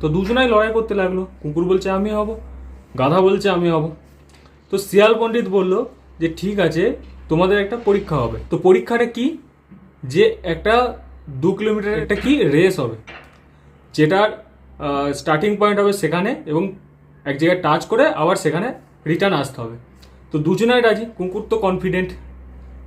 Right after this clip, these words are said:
বহুত কনফিডেন্ট যে আমি জিতবো, আমি জিতবো। গাধারও কনফিডেন্ট যে আমি জিতবো। ফির শুরু করা হলো, স্টার্টিং পয়েন্টে দুজনকে নিয়ে যাওয়া হলো। যখনই বলা হলো, "রেডি, গো," কুকুর তো সব থেকে স্পিডে দৌড়ে গেল,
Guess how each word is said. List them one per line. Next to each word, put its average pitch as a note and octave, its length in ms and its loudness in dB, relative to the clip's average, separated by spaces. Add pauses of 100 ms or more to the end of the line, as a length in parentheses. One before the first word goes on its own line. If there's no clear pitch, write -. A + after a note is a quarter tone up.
(100)
বহুত F3 280 2
কনফিডেন্ট F3 420 0
যে F#3 60 0
আমি D#3 320 2
জিতবো, D3 380 0
আমি D#3 300 0
জিতবো। C#3+ 400 -2 (680)
গাধারও D3+ 300 4
কনফিডেন্ট F#3+ 460 0
যে C#3 220 -4
আমি C#3+ 240 0
জিতবো। D#3+ 420 -2 (680)
ফির G#3+ 240 -4 (1000)
শুরু G3+ 260 0
করা G3+ 220 4
হলো, G3 160 2
স্টার্টিং F#3+ 420 -2
পয়েন্টে G3 240 0
দুজনকে F3+ 380 0
নিয়ে F3+ 220 2
যাওয়া F#3 200 4
হলো। E3 240 0 (880)
যখনই A#3 360 2
বলা G3 300 4
হলো, E3 240 4
"রেডি, D#3 320 2
গো," D#3+ 240 -2 (280)
কুকুর G3+ 300 0
তো A#3+ 400 6 (280)
সব - 220 -10 (120)
থেকে A#3+ 200 2
স্পিডে G3+ 300 -2
দৌড়ে F#3 260 8
গেল, G3 200 4